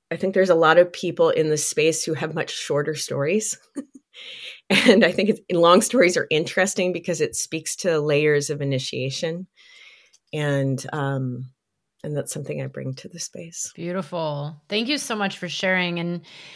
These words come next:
Speaker 2: you know, it's like what you just said, the, the layers of initiation. And I, you know, I talk about this a lot with my clients to really own our path and own our story and see all those dots that have connected,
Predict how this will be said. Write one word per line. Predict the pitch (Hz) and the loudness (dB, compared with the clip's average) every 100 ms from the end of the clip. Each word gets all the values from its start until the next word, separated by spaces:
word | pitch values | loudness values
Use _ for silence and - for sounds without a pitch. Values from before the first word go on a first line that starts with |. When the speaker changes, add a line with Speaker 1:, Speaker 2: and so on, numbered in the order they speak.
| - | -10
Speaker 2:
you | - | 0
know, | 240 | 4
it's | 220 220 | 4 2
like | 226 | 0
what | 220 220 | 0 -2
you | 214 | -2
just | 214 208 | -4 2
said, | 202 196 | 4 4
the, | 170 170 151 | 2 -4 -4
the | 180 | -4
layers | 170 175 185 | 0 0 0
of | 185 | -2
initiation. | 175 165 160 185 196 240 - 170 151 156 | -4 -2 -4 -2 0 0 0 0 -2 -4
And | 165 165 | -4 -4
I, | 160 | -4
you | 175 - 202 | -6 -4 -2
know, | 156 | 0
I | 156 | -2
talk | - 185 233 | -4 -6 -2
about | 233 233 | 0 0
this | 202 185 | -2 -4
a | |
lot | 175 151 165 | 0 2 0
with | 147 | -2
my | 160 151 | -6 -6
clients | 175 214 185 151 - | 0 0 0 -4 -6
to | |
really | 160 185 185 175 170 160 - - - _ _ | -6 -4 0 0 -2 -6 -16 -20 -20 _ _
own | 185 240 262 | 0 4 4
our | 233 185 | 6 6
path | 143 185 165 151 143 | 4 2 6 6 4
and | 160 156 | 0 -4
own | 151 214 | -2 0
our | 220 | 0
story | 196 - 180 165 156 | -2 -2 0 0 -2
and | 175 | -4
see | 196 - 277 | -4 0 4
all | 294 294 | 6 4
those | 285 214 | 2 0
dots | 185 185 226 170 - - - | 4 6 6 4 -2 -10 -2
that | 196 | -2
have | 180 | 0
connected, | - 196 190 247 160 - - | -4 -2 -2 -2 -4 -6 -8